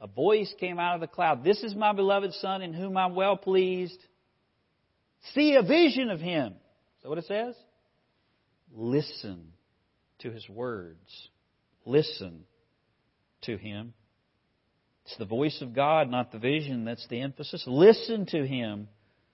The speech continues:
Verse six, "And when His disciples heard this, they fell down, they fell face down on the ground, and they were terrified. And Jesus came to them and touched them and said, 'Fear not.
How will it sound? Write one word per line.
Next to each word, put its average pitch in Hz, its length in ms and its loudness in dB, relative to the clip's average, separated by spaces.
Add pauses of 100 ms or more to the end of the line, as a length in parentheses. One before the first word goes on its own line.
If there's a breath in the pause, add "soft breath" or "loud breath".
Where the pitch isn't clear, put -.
(1500)
Verse 185 260 2
six, 254 280 2
"And 180 100 0
when 220 120 0
His 190 100 -2
disciples 202 440 -2
heard 247 300 0
this, 233 180 2
they 190 140 0
fell 240 400 0
down, 226 500 0
they 196 80 -2
fell 208 220 2
face 262 280 0
down 240 200 0
on 233 80 -2
the 208 40 -6
ground, 226 240 0
and 220 80 -2
they 208 40 2
were 196 100 2
terrified. 247 640 4
And 160 120 -6
Jesus 220 400 -4 (140)
came 247 220 -6
to 226 80 2
them 226 160 8 (240 loud breath)
and 175 160 -4
touched - 340 -2
them 226 160 2
and 202 140 -6
said, 185 600 0 (1000)
'Fear 143 180 -10
not. 90 260 -14